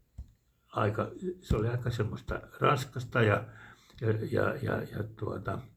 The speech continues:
sitten päätettiin Kalen kanssa, että perustetaan luonnonsuojeluyhdistys. Ja se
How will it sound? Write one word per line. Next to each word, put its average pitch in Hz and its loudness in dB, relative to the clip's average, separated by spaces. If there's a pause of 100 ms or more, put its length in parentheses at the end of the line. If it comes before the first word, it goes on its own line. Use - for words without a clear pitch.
(500)
sitten - -8
päätettiin 110 -6
Kalen 110 6
kanssa, - -6
että - -14 (200)
perustetaan 107 -2 (800)
luonnonsuojeluyhdistys. 151 0 (880)
Ja 110 10
se 110 8